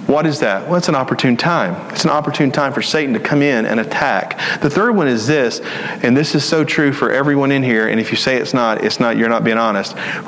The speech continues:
When we are tired, when we are lonely, when we are hungry, or when we are bored,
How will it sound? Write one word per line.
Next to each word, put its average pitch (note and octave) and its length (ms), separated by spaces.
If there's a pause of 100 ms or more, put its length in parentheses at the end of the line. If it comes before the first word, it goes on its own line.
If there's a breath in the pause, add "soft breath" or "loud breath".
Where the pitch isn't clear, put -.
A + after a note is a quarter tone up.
When C3 160
we C#3+ 160
are C3 140
tired, F#3 580 (140)
when B2 100
we B2+ 120
are A#2 120
lonely, E3+ 520
when A2+ 200
we A2+ 100
are G#2+ 100
hungry, D#3+ 500
or A2 160
when A2 180
we A#2+ 120
are D3+ 100
bored, G2+ 380